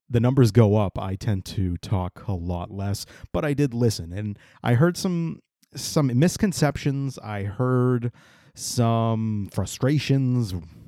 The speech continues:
I heard a lot of different stuff from people from multiple different generations, uh, but I did not really hear any solution or outcome. And some of that was honestly because it was a, it was a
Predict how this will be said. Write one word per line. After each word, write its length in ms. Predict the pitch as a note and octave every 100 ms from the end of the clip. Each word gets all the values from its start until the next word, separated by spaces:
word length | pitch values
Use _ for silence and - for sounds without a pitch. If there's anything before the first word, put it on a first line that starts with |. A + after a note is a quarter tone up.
| -
I 220 | - A2 G#2
heard 240 | A#2 A2
a 40 |
lot 240 | F#2+ G#2+ A2
of 60 |
different 260 | A2 - G#2+
stuff 300 | - F#2+ F2+ - - - -
from 200 | G2+ F#2
people 320 | A#2 A2 G#2+
from 180 | - F#2+
multiple 400 | G#2+ A2+ A#2+ G#2+
different 380 | F#2 A2 G#2
generations, 1120 | F#2 G2+ G2 G2 G#2 G2 - F#2 F2+ E2+ - - - - _ _
uh, 360 | - G2+ F#2 F2 G2 -
but 100 | A2
I 80 | A2
did 120 | C#3+
not 160 | F#3+
really 220 | E3 D#3 A#2
hear 340 | G#2 B2+ A#2
any 480 | A#2 A2 A2 G#2 F#2+ _ _ _ _ _ -
solution 520 | - A2 A#2+ C3+ A2
or 80 | G2+
outcome. 560 | B2+ - - F2+ E2+ F#2+
And 160 | C#3 D3
some 180 | - A3
of 100 | D#3+
that 180 | C3
was 280 | A#2+ B2 G2+
honestly 400 | C#3 C3+ C3 B2
because 300 | A#2 G#2 A#2
it 80 | G#2+
was 220 | G2+ G#2
a, 260 | G2 F#2 F2+ - - _ -
it 80 |
was 180 | A2+ G#2
a 480 | G2+ F#2+ F#2 F2+ F#2